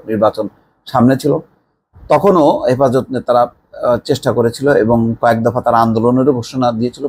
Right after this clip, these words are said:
পরে সরকার আশ্বস্ত করেছে যে তাকে মুক্তি দেবে। তো মুক্তির প্রক্রিয়াটি দীর্ঘায়িত করার ব্যাপার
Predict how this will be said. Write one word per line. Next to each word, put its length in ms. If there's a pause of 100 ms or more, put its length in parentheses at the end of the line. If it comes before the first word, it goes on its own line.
পরে 200
সরকার 360
আশ্বস্ত 440
করেছে 360 (460)
যে 160
তাকে 340
মুক্তি 420
দেবে। 300
তো 140 (200)
মুক্তির 300
প্রক্রিয়াটি 600
দীর্ঘায়িত 680
করার 300
ব্যাপার 340